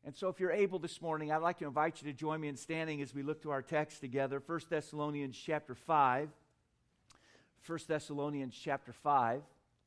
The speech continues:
The Apostle Paul writing here says this. He said, "In everything give thanks,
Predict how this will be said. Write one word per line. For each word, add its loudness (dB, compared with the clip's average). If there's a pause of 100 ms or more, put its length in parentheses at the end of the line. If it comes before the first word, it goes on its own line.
(1080)
The -6
Apostle 2
Paul 4
writing 4
here -2
says -4
this. -6 (480)
He -4
said, 6
"In 0 (120)
everything 2 (840)
give 6 (460)
thanks, -2